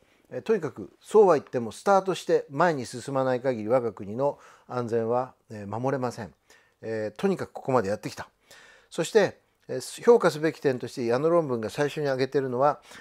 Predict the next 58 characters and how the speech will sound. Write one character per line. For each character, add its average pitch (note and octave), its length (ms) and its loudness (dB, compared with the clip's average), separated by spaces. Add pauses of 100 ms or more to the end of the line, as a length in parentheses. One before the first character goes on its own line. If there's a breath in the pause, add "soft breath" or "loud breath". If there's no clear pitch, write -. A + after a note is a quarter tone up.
(140)
予 C#3 120 0
算 A3+ 220 2
措 A3+ 140 -4
置 F3 180 -10
に D3+ 120 -4
裏 C#3+ 460 2
付 F3 200 -10 (220)
け E3 60 -6
ら D#3 120 6
れ、 A#2+ 120 -6 (340)
一 B2+ 120 -12 (140)
貫 F3+ 300 2
し - 100 -12
た E3+ 260 0 (220 soft breath)
総 F3 320 2
合 E3 220 4
的 E3 240 -6
な D#3 140 2
安 D3 180 0
保 C#3+ 100 -2
三 C3+ 300 -6
文 B2 160 -6
書 B2 140 -4
の D3 220 -2 (440)
策 - 240 -16
定 A2 260 -4 (320)
と - 80 -2
い B2+ 40 2
う - 20 -4
こ B2 100 -4
と G#2 100 -8
で、 G#2+ 240 0 (480 loud breath)
え C3 300 0
ー、 E3+ 40 -2
今 C3 180 2
お A#2 60 -2
話 B2+ 260 -2
し - 20 -16
た C3 100 -4
通 D#3+ 200 4
り A#2 80 -2
で F2 80 -10
す - 100 -12
ね、 D3+ 180 -6 (720 soft breath)
え B2 380 2
ー、 - 40 -14
研 F3 140 2
究 E3+ 160 2
開 E3 220 4
発 C3 180 -8
配 E3+ 160 4
備 C3+ 100 0
に A#2 100 -4
至 B2 180 2
る A2+ 80 -2
措 C#3+ 140 -4
置 A#2 200 -6
を、 B2 260 6